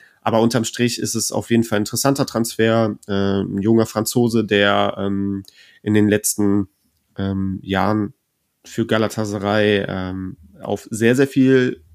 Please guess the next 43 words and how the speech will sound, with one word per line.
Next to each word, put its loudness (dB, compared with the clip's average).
äh, -10
Spielzeit 2
gekommen 2
ist. -2
Das -6
heißt, -2
er -2
ist -6
auf -6
jeden 6
Fall 2
im 6
Rhythmus. 2
Er 0
hat -4
richtig 2
viel 2
gespielt. 4
Ich -10
glaube, 4
ähm, 0
äh, -4
jetzt -2
in 0
dieser, 2
äh, -4
laufenden 2
Saison, 0
äh, -2
bereits -2
neunzehn 4
Spiele 2
in 4
der 2
Super 0
League 2
gemacht, 0
überwiegend, 2
äh, 2
über 2
die -2
volle 0
Distanz. -2